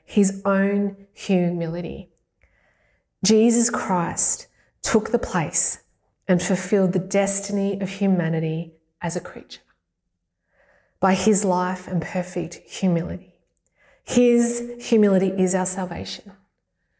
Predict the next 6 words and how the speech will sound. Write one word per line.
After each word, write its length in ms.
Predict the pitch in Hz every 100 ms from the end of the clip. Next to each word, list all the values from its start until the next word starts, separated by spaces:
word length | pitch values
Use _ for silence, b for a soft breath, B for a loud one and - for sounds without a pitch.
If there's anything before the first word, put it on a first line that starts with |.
| _ _ -
and 140 | 208
his 720 | 196 - 233 220 220 - - - _
salvation 1000 | - 185 180 175 175 175 185 170 170 165 _
is 600 | 185 185 185 - - - _ _ _ _ _ _ -
our 440 | 180 170 185 - _ _ _ _ _
humility. 540 | - - 170 175 -